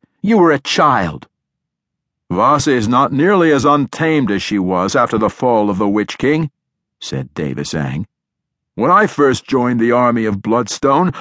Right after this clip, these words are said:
monsters of every sort swarmed over these hills. If King Gareth had seen fit to pay a bounty in those first months,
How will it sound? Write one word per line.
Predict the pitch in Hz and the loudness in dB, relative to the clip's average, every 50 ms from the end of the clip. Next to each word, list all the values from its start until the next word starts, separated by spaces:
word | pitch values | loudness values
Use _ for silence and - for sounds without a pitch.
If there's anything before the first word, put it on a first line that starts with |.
| - - | -6 -2
monsters | 143 165 180 202 196 - - 170 156 151 | 2 2 4 2 2 2 0 0 2 2
of | 156 | 2
every | 165 190 196 190 226 208 | 2 2 2 2 0 0
sort | - - - 175 165 143 110 110 - | 0 0 2 2 2 2 2 0 -4
swarmed | - - - 160 185 202 196 165 135 113 92 110 | -8 -8 -2 0 2 4 4 4 2 2 0 0
over | 104 98 107 | -2 -2 -2
these | 104 110 113 95 - | -2 -2 -2 -4 -2
hills. | - 123 120 101 98 92 85 - - _ _ _ _ _ _ _ _ - | -2 -2 0 0 -2 -2 -6 -8 -12 _ _ _ _ _ _ _ _ -2
If | - 175 - - | -2 -2 -2 -2
King | - 208 208 190 180 156 | 0 0 0 2 2 2
Gareth | 143 165 170 156 139 135 120 - | 2 2 4 4 4 2 2 0
had | 120 110 | -4 -4
seen | - - 147 156 156 147 | -2 -2 0 0 0 -2
fit | - - 160 143 - | -2 -2 -2 -2 -2
to | - 131 117 | -2 -4 -4
pay | - - 147 143 143 | -2 0 2 2 2
a | 139 120 | 2 2
bounty | 117 131 143 143 123 - 120 117 | 2 2 2 2 0 0 -2 0
in | 117 131 | 0 2
those | 135 131 117 - | 2 2 0 0
first | - - 151 139 120 - - | 0 2 2 2 2 0 0
months, | 131 147 151 135 104 95 - | 0 2 2 2 2 -2 -6